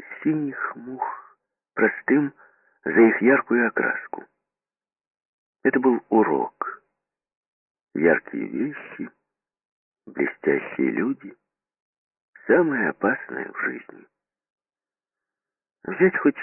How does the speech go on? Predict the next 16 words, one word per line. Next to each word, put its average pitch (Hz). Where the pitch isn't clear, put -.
Кайзера 110
и -
этого 90
пресловутого 87
итальянского 76
поэта, 64
как -
его -
там, 52
а 101
их 101
собственный 82
фигляр. 71
Он 156
не 147
удивится, 139